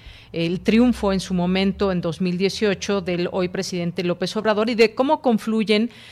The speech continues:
o confluyeron diversas circunstancias, eh, decisiones y demás también para que se tuviera esta, esta posibilidad de llevar a cabo estas, eh, eh, estas elecciones con las características que tiene.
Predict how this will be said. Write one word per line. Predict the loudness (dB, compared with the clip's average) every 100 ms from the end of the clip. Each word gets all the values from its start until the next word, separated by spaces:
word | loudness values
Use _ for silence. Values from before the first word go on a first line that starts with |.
| -12
o | -6
confluyeron | -4 -2 2 4 4 4
diversas | 2 0 -2 -4
circunstancias, | -2 -2 -2 -4 0 2 2 0 0 2 0 -4 -12 -18 -20 -8
eh, | -2 -2
decisiones | 2 2 2 0 4 6 6 4 2 2
y |
demás | 4 6 6 4
también | 2 0 4 2 2
para | 2 2
que | 2 -2
se | -2
tuviera | -4 -4 0 2 2 0
esta, | -4 -4 0 2 2 0
esta | -6 -6 -6
posibilidad | -6 -4 -2 0 0
de | 0 0
llevar | 0 0 0
a | 0
cabo | 0 0 0 -2
estas, | -6 -6 -8 -8 -14 -20 -14
eh, | -6 -6 -4
eh, | -4 -4 -4
estas | -4 -4 -2
elecciones | 0 0 0 4 4 4 2
con | 4 4
las | 4 0
características | 0 0 0 -2 -2 -4 -6 -4
que | -4
tiene. | -2 0 0